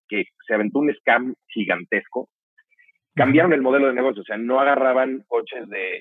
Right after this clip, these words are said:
estudiantes, los forraban y vendían la publicidad, sino que lo, lo que hacían era coches nuevos, le decían a la gente, "Oye, págame sesenta mil pesos del enganche de este coche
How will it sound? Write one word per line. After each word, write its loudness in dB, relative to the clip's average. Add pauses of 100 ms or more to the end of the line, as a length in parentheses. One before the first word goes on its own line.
(100)
estudiantes, -2 (440)
los -2
forraban 4
y -2
vendían 0
la 2
publicidad, -2
sino -4
que -8
lo, -2
lo 2
que -4
hacían 4
era 4 (440)
coches 2
nuevos, 4 (120)
le 0
decían 0
a 2
la 0
gente, -4
"Oye, 0 (340)
págame 0 (100)
sesenta -6
mil 2
pesos -2
del 0
enganche 0
de 4
este -8
coche -4